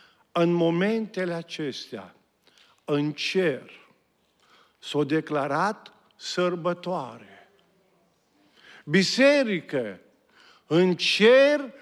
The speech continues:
s-a declarat sărbătoare.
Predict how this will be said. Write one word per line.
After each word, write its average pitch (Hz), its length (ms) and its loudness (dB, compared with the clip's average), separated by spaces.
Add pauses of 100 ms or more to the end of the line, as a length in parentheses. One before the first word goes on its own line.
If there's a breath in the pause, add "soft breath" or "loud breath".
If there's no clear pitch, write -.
(160)
s-a - 260 2
declarat 214 880 4
sărbătoare. 202 1900 2